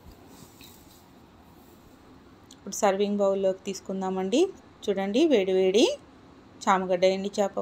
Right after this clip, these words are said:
పులుసు రెడీ అయిపోయిందండి. ఇది రాగి సంగట్లోకి చాలా బాగుంటుందండి. వేడి వేడి రైస్లోకి ఇంకా బాగుంటుందండి. చూడండి, నా రెసిపీ కనుక మీకు నచ్చినట్లయితే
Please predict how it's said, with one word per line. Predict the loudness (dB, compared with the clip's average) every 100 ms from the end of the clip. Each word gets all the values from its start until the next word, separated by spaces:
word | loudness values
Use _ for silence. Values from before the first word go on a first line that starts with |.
| -10
పులుసు | -14 -2 2 4
రెడీ | 4 4
అయిపోయిందండి. | 2 -2 -4 -2 -2 2 2 2 -4 -20 -20 -20 -12 -2
ఇది | 0 0 -2 -14 -20 -10 -2
రాగి | -2 -2 -4
సంగట్లోకి | -6 -4 -4 -4 -2
చాలా | -2 0 0
బాగుంటుందండి. | 0 0 -4 -6 -6 0 2 4
వేడి | 2 2 0
వేడి | 0 0
రైస్లోకి | 0 0 -4 -4 -4
ఇంకా | 0 0 0
బాగుంటుందండి. | -4 -6 -8 -6 -4 0 2 0 -4 -20 -20 -20 -20 -18
చూడండి, | -10 -6 -2 0
నా | 2 0
రెసిపీ | -4 -4 -4 -2
కనుక | -4 -6
మీకు | -8 -6
నచ్చినట్లయితే | -6 -6 -6 -4 -2 0 4